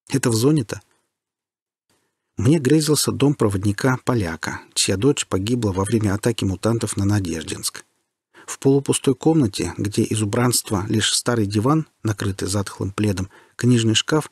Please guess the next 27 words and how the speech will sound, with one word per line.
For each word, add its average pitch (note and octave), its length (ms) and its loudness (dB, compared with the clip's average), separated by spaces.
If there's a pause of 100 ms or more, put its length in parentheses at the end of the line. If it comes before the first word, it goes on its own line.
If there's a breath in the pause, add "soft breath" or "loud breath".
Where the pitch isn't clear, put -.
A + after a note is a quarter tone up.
и - 80 -6
стол D3+ 300 2
с B2 80 -4
двумя G2 260 0
стульями. F2 520 -4 (320)
Стояло D#3 400 2
фото B2 340 0
в G#2 80 -2
рамке. E2 380 -6 (480)
Улыбающаяся B2 680 2
девушка C3+ 440 0
по - 100 -4
имени A2 400 0
Аня. F2 380 -6 (720 soft breath)
Подойдя A#2+ 320 2
ближе, D3+ 320 4
я G#2 180 4
увидел, C3+ 360 4
что - 200 -2
на G#2+ 140 4
снимке E3 580 0
не G#2+ 140 2
дочка E3+ 380 0
Полякова, - 640 0 (240)
а B2 100 2
моя D#3+ 260 4
бывшая. D3+ 540 0